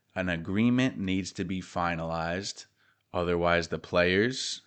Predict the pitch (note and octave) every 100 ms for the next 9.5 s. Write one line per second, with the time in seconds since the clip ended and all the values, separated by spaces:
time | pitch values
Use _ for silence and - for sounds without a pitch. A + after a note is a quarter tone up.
0 | _ F#2 E2+ F2 F2 E2+ E2+ E2 D#2 F#2+
1 | A2 - - - - G#2+ G#2 A2 C#3+ D#3
2 | _ _ _ - F#2 F2+ F2 G#2 A#2 A#2
3 | G#2+ A2 C3+ - - - - - _ _
4 | _ - F2+ F2 F2 E2+ F2 A#2 D#3 -
5 | - - F2+ F2+ F2+ F2 E2+ G2 A2 G#2+
6 | G#2 F#2+ - G2+ F2 D2+ - - _ _
7 | _ _ _ _ _ _ _ _ _ _
8 | - F2 E2 F#2 E2+ F2 G2 B2 B2+ G2
9 | E2 E2 D#2+ A2+ -